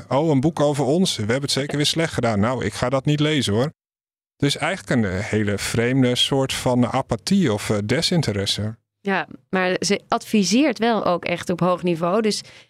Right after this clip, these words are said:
Speaker 2: heeft veel, eh, invloedrijke, ehm, contacten ook bij de overheid. Zal de boodschap van haar boek daadwerkelijk iets veranderen?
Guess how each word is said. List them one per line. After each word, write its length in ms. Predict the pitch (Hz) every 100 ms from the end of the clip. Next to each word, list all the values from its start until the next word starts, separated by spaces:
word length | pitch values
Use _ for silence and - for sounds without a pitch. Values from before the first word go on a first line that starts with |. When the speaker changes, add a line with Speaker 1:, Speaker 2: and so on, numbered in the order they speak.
| _
Speaker 2:
heeft 320 | 214 233 -
veel, 300 | - 254 233
eh, 120 | 196 185
invloedrijke, 1040 | 233 220 196 180 185 185 175 175 170 165 -
ehm, 340 | 180 175 170 165 -
contacten 420 | 196 214 - -
ook 100 | 185
bij 120 | 170
de 80 | 160
overheid. 500 | 185 185 165 214 - _ _ _
Zal 300 | - 202 247
de 80 | 226
boodschap 400 | 202 233 - 202
van 220 | - 208
haar 220 | 185 196 180
boek 380 | 233 208 - - _
daadwerkelijk 600 | - 165 175 170 165 165
iets 160 | 170 -
veranderen? 540 | 185 226 226 160 151